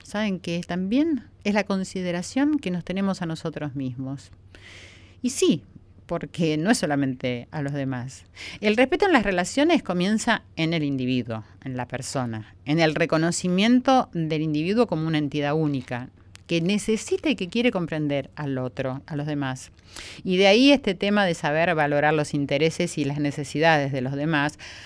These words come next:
aunque no las compartamos, que este me parece un tema muy importante en nuestra sociedad. Entonces pensé que hoy en Corazón Valiente buceemos para encontrar el valor del respeto.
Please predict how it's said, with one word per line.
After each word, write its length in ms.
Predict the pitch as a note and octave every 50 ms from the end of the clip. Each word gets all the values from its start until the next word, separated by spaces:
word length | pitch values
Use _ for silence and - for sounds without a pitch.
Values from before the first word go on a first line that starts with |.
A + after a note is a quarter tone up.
| - - - - - - -
aunque 380 | G#3 A#3 C4+ C4+ B3 - B3+ A#3+
no 180 | G#3+ G#3 G#3 G#3+
las 140 | G#3+ G3+ -
compartamos, 920 | - F#3 F3 E3+ - D#3+ D3 D3+ - C#3+ C#3 B2+ B2+ B2+ B2 B2+ - -
que 100 | - F#3+
este 160 | G3 G3 A#3
me 120 | A3 G#3+ F3
parece 360 | F3 E3+ F#3+ F#3+ - - G3
un 140 | F#3+ F3+ E3+
tema 420 | F#3+ F#3 F#3+ F#3+ F#3+ F#3 F#3 - -
muy 500 | F#3 F3 G3+ G#3+ A3 G#3 G3+ F#3 F3 E3
importante 760 | D#3 D3 - D#3+ D3+ D3 C#3 - D3 C3+ C3+ C3+ C3+ B2+ C3+
en 100 | C3 C#3
nuestra 280 | C#3 C3 - C#3 C3+
sociedad. 500 | - D3 B2+ - - C3+ B2+ B2 A#2+ A#2 - - - - - - - - -
Entonces 320 | - C#4 B3+ E4+ E4+ G4+ F#4+
pensé 420 | - D#4+ D#4 D4 C#4+ - E4 D#4
que 140 | - C#4+ C4+
hoy 120 | A#3+ G#3+
en 120 | G3 F#3+ F#3
Corazón 560 | F#3+ F3+ F3 F3 F3 - - C#4 C4+ B3+ A3+
Valiente 640 | G#3+ F3+ F3 F#3 G#3 B3 D4 E4+ E4+ D#4+ - G3+ F3+
buceemos 840 | E3 D3+ D#3+ D#3+ D3 - - - - F3 F#3+ G#3+ C4 C#4 D#4+ D4 E3+
para 200 | - - D3+ D3
encontrar 680 | C#3+ C#3 C#3 B2 - B2+ B2+ B2+ B2+ - - E3 F3+ G#3+
el 80 | A3+ F#3
valor 360 | C#3+ C#3 C3 C3+ D3 D#3+ F3
del 160 | E3 D#3+ C#3
respeto. 680 | - - C3+ C3 - - - - A2 - - - -